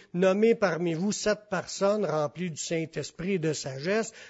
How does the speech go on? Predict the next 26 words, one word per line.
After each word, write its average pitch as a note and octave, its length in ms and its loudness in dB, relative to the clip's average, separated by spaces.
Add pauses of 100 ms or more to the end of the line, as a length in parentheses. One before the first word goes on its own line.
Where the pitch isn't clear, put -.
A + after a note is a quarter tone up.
qu'on D3+ 200 2
va E3 160 6
les, D#3+ 280 2
les D#3 320 -2
occuper G3+ 520 0
à D#3+ 60 -2
cette - 300 -4
tâche-là F3+ 560 0
de E3 160 -2
servir G#3+ 760 4
aux G3 160 4
tables. » G3 480 -2 (1900)
Même A3 320 8
pour A3+ 160 6
servir A3 380 4
aux A3+ 220 8
tables, A#3 400 4
c'est - 120 -4
encore F3 360 4
un F3 100 4
service A3+ 560 4
pour A#3 260 0
Dieu, C4+ 460 0 (540)
mais D#3 100 0
ça E3 180 -2
prend F#3 360 0